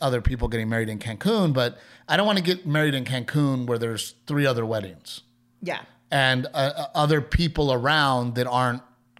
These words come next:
Speaker 1: guests at our wedding. So Renee found this hacienda where we literally for the weekend rented every, uh, room.
Speaker 2: Yeah.
Speaker 1: So we,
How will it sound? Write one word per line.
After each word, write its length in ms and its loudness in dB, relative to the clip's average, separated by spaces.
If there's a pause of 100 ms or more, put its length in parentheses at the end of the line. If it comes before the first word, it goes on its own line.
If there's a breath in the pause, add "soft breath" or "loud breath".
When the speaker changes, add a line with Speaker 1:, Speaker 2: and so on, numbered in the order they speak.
(100)
Speaker 1:
guests 320 0
at 320 -8 (180)
our 120 -4
wedding. 300 -2 (720 soft breath)
So 280 2
Renee 260 2
found 540 0 (880)
this 160 -4
hacienda 560 2
where 460 2 (1080 loud breath)
we 160 4
literally 460 4
for 160 0
the 100 0
weekend 640 0
rented 420 -2 (100)
every, 720 0 (500)
uh, 220 -4
room. 240 -2 (240)
Speaker 2:
Yeah. 220 -8 (200 soft breath)
Speaker 1:
So 220 0
we, 320 4